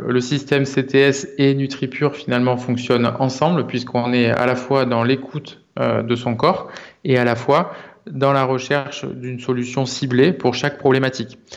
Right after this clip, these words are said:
Alors, notre message, c'est pas, euh, de dire aux gens, « Prenez des compléments alimentaires et vous allez résoudre tous vos problèmes avec. » Donc, notre message, il est très clair, c'est de dire aux gens, Commencez par manger correctement,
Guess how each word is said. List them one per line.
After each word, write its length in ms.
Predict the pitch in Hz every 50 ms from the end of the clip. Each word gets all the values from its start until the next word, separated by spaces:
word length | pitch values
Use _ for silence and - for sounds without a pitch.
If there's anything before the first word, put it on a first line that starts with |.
| - - _ -
Alors, 200 | 120 120 113 123
notre 260 | 139 139 - - 147
message, 480 | 147 139 - - 160 160 143 127 131 - 110 -
c'est 200 | - - - 135
pas, 320 | 135 175 175 170 156 -
euh, 540 | - 123 120 117 117 117 117 117 120 123 120
de 160 | 123 123 127
dire 200 | 123 123 139 127 123
aux 100 | 127 123
gens, « 240 | 131 147 156 156 - - - - _ _
Prenez 320 | - - - 147 147 147 139
des 120 | 135 135
compléments 440 | 135 - 135 127 135 131 127 123 123
alimentaires 560 | 123 123 123 123 123 120 117 - 151 151 147
et 100 | 143 131
vous 200 | 117 120 123 117
allez 180 | 120 117 120 117
résoudre 440 | 117 117 117 120 143 135 135 127 123
tous 200 | 123 - - 135
vos 120 | 131 131
problèmes 400 | 127 - - 135 127 131 127 123
avec. » 340 | 120 117 113 110 - - - -
Donc, 220 | 120 113 117 117
notre 240 | - 127 127 - - 120
message, 420 | 120 113 117 - 156 156 156 - - - - - - _ -
il 140 | - 127 123
est 40 | 120
très 200 | 123 - 151 143
clair, 260 | - 139 147 160 160
c'est 140 | - 147 127
de 100 | 123 123
dire 180 | 123 123 127
aux 120 | 120 123 123
gens, 200 | 123 131 131 123 - - - - _ _ _ _ _ -
Commencez 480 | - 151 147 147 147 147 - - 156
par 440 | 147 147 - 139 135 139 135 - -
manger 280 | 131 131 135 120 143 139
correctement, 720 | 143 - 131 135 135 135 - 135 127 131 143 165 165 -